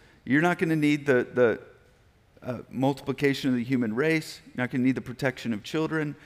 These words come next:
In a perfect place, you're not gonna need the refinement of your character, the construction of society. Uh, you're not gonna need a reflection of Christ's union. We'll see it. We'll know it. We'll experience it.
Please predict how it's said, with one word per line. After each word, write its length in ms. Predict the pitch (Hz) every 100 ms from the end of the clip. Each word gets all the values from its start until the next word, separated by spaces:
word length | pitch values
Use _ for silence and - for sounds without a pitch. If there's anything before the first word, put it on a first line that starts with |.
| - - _
In 80 | 117
a 40 |
perfect 400 | - 151 151 120
place, 380 | 151 156 151 - - - -
you're 100 | 117
not 160 | 139 139
gonna 160 | 135
need 200 | 127 135
the 60 | 123
refinement 540 | 117 - 135 131 127
of 80 | 117
your 100 | 107
character, 560 | - 156 156 147 160 147
the 100 | 113
construction 600 | 131 117 - 139 - 131
of 80 | 120
society. 640 | 127 - 127 139 143 139 - - - _ - -
Uh, 160 | 123 -
you're 140 | 131
not 160 | 165 185
gonna 160 | 160
need 200 | 131 170
a 40 | 156
reflection 920 | 120 - 143 147 - - 123 110 -
of 120 | 117
Christ's 400 | - 123 117 -
union. 440 | 113 113 120 156 165 - _ _ - _ _ -
We'll 200 | 123 160
see 260 | - 202
it. 120 | 208 117
We'll 120 | 139
know 240 | 143 196
it. 120 | 143
We'll 140 | - 143
experience 640 | 139 - 180 165 131 -
it. 140 | -